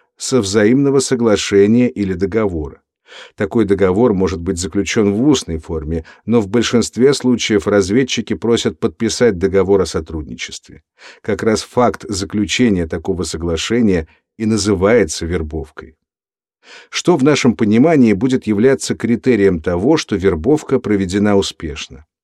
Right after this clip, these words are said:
Когда человек, которого вы хотите завербовать или подписать контракт, даёт согласие на ваших условиях –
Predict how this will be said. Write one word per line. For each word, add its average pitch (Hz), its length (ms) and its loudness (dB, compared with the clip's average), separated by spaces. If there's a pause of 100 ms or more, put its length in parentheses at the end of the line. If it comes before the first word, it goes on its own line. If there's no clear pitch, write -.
(500)
Когда 110 320 2
человек, 104 600 2 (360)
которого 98 420 4
вы 98 160 0
хотите 98 480 -2
завербовать 95 880 0
или 85 120 -4
подписать 82 640 -6
контракт, 90 640 -4 (320)
даёт 127 340 2
согласие 127 640 4
на 107 160 4
ваших 123 380 0
условиях – 98 580 0